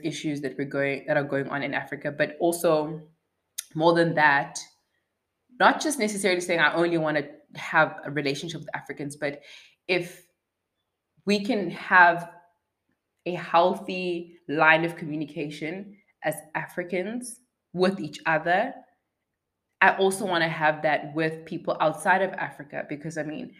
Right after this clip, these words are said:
for me, it looks bad if we can't, as Africans, work together, like, as, as N-, Nigerians and South Africans, Zimbabweans, if we can't work together nicely, like, how are we supposed to speak to people in Europe and be like, "Guys, please stop looking at us as these poor, poor people.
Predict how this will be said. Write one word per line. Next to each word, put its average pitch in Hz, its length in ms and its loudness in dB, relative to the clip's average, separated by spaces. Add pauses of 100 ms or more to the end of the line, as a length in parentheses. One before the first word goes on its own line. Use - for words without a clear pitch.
(200)
for 214 140 2
me, 247 260 2
it 185 100 4
looks 196 240 0
bad 156 380 0 (120)
if 170 180 -8
we 170 140 -4
can't, 214 500 0
as 170 180 -2
Africans, 165 460 -8
work 151 160 -8
together, 151 500 -4 (220)
like, 160 120 -4
as, 156 200 -8 (120)
as 151 140 -8
N-, 147 260 -10
Nigerians 160 760 -2
and 139 100 -10
South 139 160 -12
Africans, 151 480 -8
Zimbabweans, 151 460 -8
if 170 120 -10
we 208 60 -8
can't 269 280 -4
work 175 160 -6
together 151 320 -8
nicely, 139 420 -10
like, 139 200 -8 (260)
how 214 180 4
are 240 80 -2
we 233 80 -8
supposed 180 460 -6
to 156 180 -4 (240)
speak - 440 -8
to 208 60 -4
people 170 360 -6
in 165 180 -6
Europe 147 220 -2
and 151 80 -10
be 156 80 -6
like, 147 200 -2
"Guys, 160 260 0
please 202 320 -4
stop - 220 -4
looking 175 280 -8
at 160 80 -2
us 147 360 -4
as 156 120 -10
these 147 140 -8
poor, - 220 -6
poor 156 300 -6
people. - 400 -10